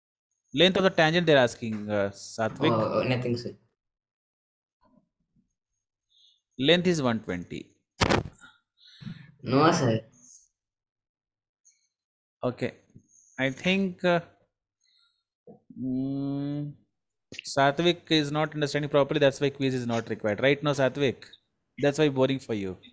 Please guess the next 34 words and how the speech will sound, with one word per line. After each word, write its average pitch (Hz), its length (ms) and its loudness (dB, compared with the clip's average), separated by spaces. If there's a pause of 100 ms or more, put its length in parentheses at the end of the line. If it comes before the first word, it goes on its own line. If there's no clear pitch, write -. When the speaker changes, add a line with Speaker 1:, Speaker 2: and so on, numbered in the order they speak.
(1000)
Speaker 2:
No, 131 420 4
sir. 127 240 -4 (280)
Speaker 1:
If 135 140 -6
you 151 60 0
understand 165 540 2
properly, 170 640 2
it - 140 -8
means 139 220 -6
that 170 340 2 (280)
you 123 120 -8
can 127 160 -4
enjoy 101 480 -4 (500)
the 117 80 -8
quiz. - 560 -8 (500)
If 170 200 4
I 180 80 8
ask 185 260 6
probability 175 480 6
means 185 140 0
pakka, 147 480 2
you 139 60 2
will 147 100 0
be 151 180 0
right 139 320 0
now 165 140 -4
only 151 140 -4
you 143 80 -2
will 135 60 -8
be 135 140 -2
ready. 120 320 -2 (440)
<laughs> - 1400 -14
Correct, 160 280 2
no, 151 340 2
Satvik? 131 480 -2